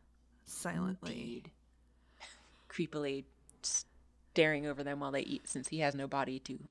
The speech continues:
Speaker 2: eat things with.
Speaker 1: It'd be really annoying if he followed them around blowing air at them the entire time.
Speaker 2: <laughs>
Speaker 1: Like, that was his entire existence
Speaker 2: Right?
Speaker 1: for going
Speaker 2: Yeah.
Speaker 1: forward.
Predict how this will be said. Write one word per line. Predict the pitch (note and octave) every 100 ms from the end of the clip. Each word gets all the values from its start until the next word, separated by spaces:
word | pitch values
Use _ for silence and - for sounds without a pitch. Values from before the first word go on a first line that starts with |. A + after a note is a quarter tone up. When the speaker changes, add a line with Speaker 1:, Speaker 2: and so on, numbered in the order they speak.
| _
Speaker 2:
eat | D3 - _ _ _
things | - B2 C#3 -
with. | D#3+ D3+ - _ _ - - -
Speaker 1:
It'd | C#4+ E4
be | D5 B4+
really | G4 F#4 E4 C4+
annoying | A#3+ A3+ G#3 A#3+ B3+ B3+ B3+
if | B3 G#3 A3 -
he | - A3
followed | - G3 G#3 A3+
them | G#3+ A3
around | G3 G3 F#3+ G3 G3 F#3+
blowing | F#3 F#3 F#3+ F#3
air | D#3 E3+ F#3+
at | G3+
them | A3 G#3 G#3+
the | G#3 F3+
entire | F3 G#3+ F3 F3 F#3+
time. | - D#5 E3+ F3 D4+ D4 D4
Speaker 2:
<laughs> | C#4+ C#4+ C#4 - - C#4 - C#4 - -
Speaker 1:
Like, | A3 G3
that | - G#3 A3
was | A#3
his | C#4 A#3
entire | A3 A3 G3+ G3+ G3+
existence | G#3 F#3 F#3+ A3+ A3
Speaker 2:
Right? | G#3+ D4 -
Speaker 1:
for | G#3
going | F#3+ A3 G3 G3 A3
Speaker 2:
Yeah. | F#3
Speaker 1:
forward. | F3+ G3 G#3 G#3+ A#3+